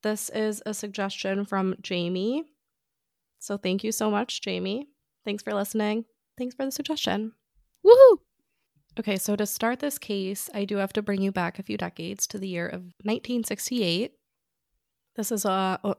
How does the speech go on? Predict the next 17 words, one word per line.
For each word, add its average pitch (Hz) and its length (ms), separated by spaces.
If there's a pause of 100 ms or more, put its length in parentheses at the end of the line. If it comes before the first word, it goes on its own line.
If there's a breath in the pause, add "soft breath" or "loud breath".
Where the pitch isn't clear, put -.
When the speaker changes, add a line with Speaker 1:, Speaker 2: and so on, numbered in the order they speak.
Speaker 1:
definitely 196 260
an 190 100
older 180 240
case. 180 680 (720 soft breath)
So 208 640 (240)
on 233 220
May 254 200
seventeenth 247 680
of 196 160
that 190 240
year, 190 460 (540)
a 220 100
man 202 260
was 208 240
out 196 200
and 208 100
about 196 480